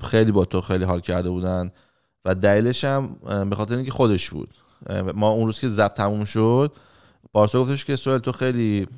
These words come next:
اینترویور خوبی هستی، چون باعث شدی من کاملاً راحت باشم و خودم باشم و اصلاً استرس نداشتم. قبلش فکر می‌کردم خیلی باید سخت باشه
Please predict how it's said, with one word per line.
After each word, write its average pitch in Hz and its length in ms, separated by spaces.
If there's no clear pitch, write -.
اینترویور 98 720
خوبی 95 300
هستی، 90 260
چون 104 200
باعث 104 160
شدی 113 140
من 117 140
کاملاً 107 320
راحت 107 300
باشم 120 260
و 120 40
خودم 120 360
باشم 117 320
و 117 140
اصلاً 107 240
استرس 101 540
نداشتم. 90 280
قبلش 95 260
فکر 110 120
می‌کردم 104 220
خیلی 104 200
باید 87 140
سخت - 280
باشه - 240